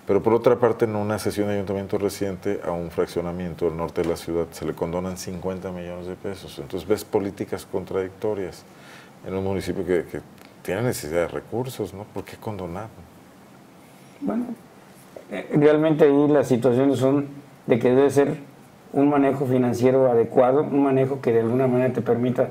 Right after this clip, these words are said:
Speaker 2: tener la sustentabilidad del, del propio, de la propia institución y evitar que tengas una serie de, de descalabros desde el punto de vista económico, ¿no? Yo creo que el liceo más que nada también conoce de estos números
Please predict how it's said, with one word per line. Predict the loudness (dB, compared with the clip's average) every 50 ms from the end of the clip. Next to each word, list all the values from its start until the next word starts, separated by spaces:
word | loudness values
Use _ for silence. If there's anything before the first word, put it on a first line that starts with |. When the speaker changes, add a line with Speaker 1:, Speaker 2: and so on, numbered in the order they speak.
| -4 -16 -20 -20 -20 -20 -20 -8 -4
Speaker 2:
tener | 0 2 2 4 4 4
la | 4 4 4 2 2 -2 -6 -10 -18 -20 -20 -20 -18 -18 -18 -18
sustentabilidad | -18 -20 -8 0 0 0 4 2 2 2 4 2 4 4 4 4 4 4 4 4 4
del, | 4 2 0 2
del | 2 2 2 2
propio, | 2 2 0 2 2 0 0
de | 2 2 2
la | 2 2 0
propia | 0 0 2 2 0
institución | -2 0 -4 -4 -4 -4 -2 0 2 2 2 0 -6 -14 -18 -20 -20 -20 -20 -16 -4
y | 0 2 2
evitar | 4 2 2 4 4 4 4 2 2
que | 0 0
tengas | 2 2 2 2 2 2 2
una | 0 0 0
serie | 2 2 2 2 4 4
de, | 4 4 4 2 2 -2 -4 -12 -18 -20 -20 -20 -20 -16 -10
de | -6 -2 0 0 0
descalabros | 0 -2 -4 0 0 2 4 4 4 4 4 4
desde | 4 4 4
el | 2 2
punto | 2 0 0 2 2 2
de | 4 4
vista | 2 0 0 -2 -4
económico, | -4 -4 -4 -6 -6 -4 -4 -4 -4 -6 -6 -8 -10 -8
¿no? | -8 -10 -12 -14 -16 -20 -20 -20 -20 -20 -20 -20 -20 -16 -2 2
Yo | 2 4
creo | 4 4
que | 2 4
el | 2 2
liceo | 2 0 2 2 2
más | 2 2 0 0
que | 0 2
nada | 2 4 4 2 2
también | 0 -2 0 0 0
conoce | 2 2 0 0 0 0 2 2
de | 2
estos | 2 2 0 -2 0 0
números | 0 -2 0 0 -2 -4 -6 -10